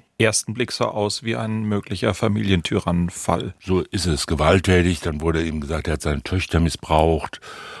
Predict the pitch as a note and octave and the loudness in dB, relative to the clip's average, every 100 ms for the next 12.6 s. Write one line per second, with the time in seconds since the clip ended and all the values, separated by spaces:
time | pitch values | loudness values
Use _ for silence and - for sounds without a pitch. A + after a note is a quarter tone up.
0 | - - D#2+ D#2+ - F2 F2 - D#2+ F2+ | -12 -4 -4 -4 -2 2 2 2 4 6
1 | E2+ D#2+ D#2+ D#2+ D2+ D#2 D#2 D#2+ D#2 D2+ | 6 6 6 4 4 0 0 -2 -2 -2
2 | D#2+ E2 - D#2+ D2+ E2+ E2+ - D2+ D#2+ | -2 -2 -2 -4 -4 0 2 2 0 -2
3 | - E2 E2 D2+ D#2+ - - - E2 E2 | -2 -2 0 -2 -6 -8 -12 -8 -4 0
4 | E2+ D#2+ D2 E2 - E2+ D2+ D2+ E2 - | 0 0 -4 -6 -6 -4 -2 0 0 2
5 | G2+ G2 F2+ E2+ F2+ E2 F2+ E2 F2+ D2 | 4 4 2 2 2 2 2 4 4 2
6 | E2 G2 D#2+ D#2+ D#2+ E2 G2 F#2 D#2 C2+ | 0 0 -2 -4 -2 2 4 4 4 0
7 | - C2+ C2+ - - - - - - _ | -4 -10 -12 -16 -18 -18 -18 -20 -20 _
8 | B2+ D#2+ D#2 D2+ - _ - F#2 E2+ D#2+ | -4 0 2 0 -8 _ -2 0 2 0
9 | D#2 D#2 D2 D2+ _ - F#2 F#2 F2 F2+ | -2 -4 -6 -16 _ -2 0 0 0 -2
10 | - G2+ F#2 C#2 C2+ D#2 - _ - - | -2 -2 -2 -2 -6 -10 -14 _ -20 -10
11 | - G#2 F#2 - E2 D#2+ - F#2+ G2+ G2+ | 0 4 4 4 0 0 4 6 6 4
12 | - F#2+ F2+ F2 F2+ | 2 4 4 4 0